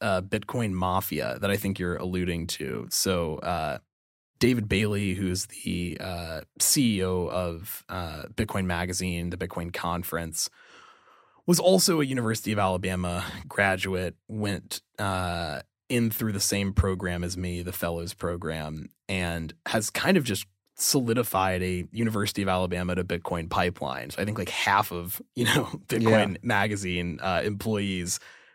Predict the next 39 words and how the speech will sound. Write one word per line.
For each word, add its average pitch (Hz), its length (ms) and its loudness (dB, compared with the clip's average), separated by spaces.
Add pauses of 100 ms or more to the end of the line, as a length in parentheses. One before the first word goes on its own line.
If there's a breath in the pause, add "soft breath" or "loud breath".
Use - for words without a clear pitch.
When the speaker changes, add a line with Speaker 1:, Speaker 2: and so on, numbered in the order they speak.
(120)
Speaker 1:
went 165 240 6
to 151 60 2
Alabama 117 800 2
or, 120 240 2
<laughs> 104 80 2
or 147 160 8
were 135 180 2
even 123 260 2
in 113 240 0
this 101 260 0
particular 101 640 0
program. 92 640 -6
Speaker 2:
And 120 100 8
that's 127 200 4
amazing. 110 420 4
And 104 80 2
I, - 20 2
th-, - 320 -8
I 113 120 4
feel 135 340 2
like 127 180 4
there's 113 220 0
gonna 110 180 0
be 101 300 -4
even 104 320 -2
more, 107 640 2
um, 98 460 -6
of 101 120 -8
these 104 240 -4 (120)
pipelines 104 840 -2
going 104 300 -2
into 101 280 -6
different 101 520 -6
specific - 640 -4
Bitcoin-focused 104 880 -4
companies, 101 460 -4
which - 140 -8
is 101 140 -6
amazing. 98 720 -6